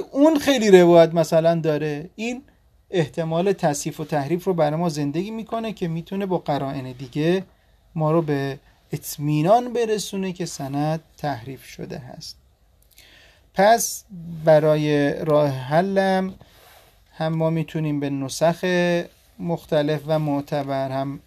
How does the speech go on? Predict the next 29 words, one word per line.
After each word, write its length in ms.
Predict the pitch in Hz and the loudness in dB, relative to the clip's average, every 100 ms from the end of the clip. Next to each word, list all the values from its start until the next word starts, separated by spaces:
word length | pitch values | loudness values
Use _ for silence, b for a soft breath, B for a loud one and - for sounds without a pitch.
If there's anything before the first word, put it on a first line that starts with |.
| _ | _
کتب 420 | - 131 165 180 | -10 -6 -2 0
مختلفی 720 | 202 180 165 - 165 165 151 | 0 -2 -4 -4 -2 -2 -4
که 140 | 165 160 | -8 -6
این 180 | 160 151 | -4 -4
روایت 540 | 156 143 143 143 143 | -4 -2 -2 -2 -6
رو 60 | 156 | -4
نقل 280 | 147 139 - | -2 -4 -4
کردن 220 | 156 143 139 | -4 -2 -2
مراجعه 520 | 143 139 135 135 131 | -2 -4 -8 -8 -10
کنیم، 440 | - 135 131 131 | -10 -12 -12 -14
به 100 | - | -16
اسناد 520 | - 120 - 156 180 202 | -16 -16 -10 -4 -4 -4
مشابه 800 | 196 190 190 175 180 175 180 175 | -6 -6 -6 -6 -6 -4 -4 -4
مراجعه 440 | 175 170 165 170 | -2 -4 -4 -8
کنیم 400 | 160 170 170 170 | -6 -4 -4 -4
و 260 | 147 131 135 - | -6 -6 -8 -6
قرائن 500 | 139 135 135 - 185 | -6 -4 -6 -6 -6
و 60 | |
شواهد 720 | 180 - 147 139 131 135 139 135 | -6 -6 -6 -6 -8 -8 -8 -8
رجالی 420 | 123 135 127 143 | -8 -6 -4 -4
مثل 540 | 156 147 - 170 180 185 B B B B B _ | -4 -6 -2 0 0 -2 B B B B B _
طبقات 680 | - 147 139 131 143 156 - | -2 -2 -2 -4 -2 -4 -2
رو 240 | 165 170 | 0 2
مد 380 | 170 147 127 - | 2 0 -2 -6
نظر 540 | 135 127 123 143 147 147 | -8 -8 -4 0 0 -2
قرار 460 | - 139 143 147 | -4 0 2 2
بدیم. 360 | - - 170 175 | 0 -10 -12 -4
بعضی 340 | 196 247 220 | -2 -2 -2
از 240 | 240 220 | -4 -4